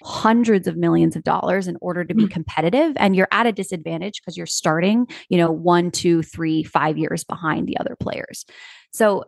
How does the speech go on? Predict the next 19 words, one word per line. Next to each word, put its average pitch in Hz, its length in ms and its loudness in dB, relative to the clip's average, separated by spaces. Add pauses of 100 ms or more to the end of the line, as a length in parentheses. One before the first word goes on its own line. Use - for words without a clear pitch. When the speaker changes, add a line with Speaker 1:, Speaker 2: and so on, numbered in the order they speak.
Speaker 1:
when 208 140 -4
you 196 100 0
think 320 260 0
about 214 220 2
funding 240 480 4
a 175 60 0
new 175 320 -2 (180)
foundation 196 560 2
model 170 260 2
today, 214 440 0
I 196 160 2
think 202 340 -4
the 180 80 0
structure - 800 -2
of 190 80 -2
the 185 80 0
deal 175 300 0
really 165 260 -4
matters 165 760 -2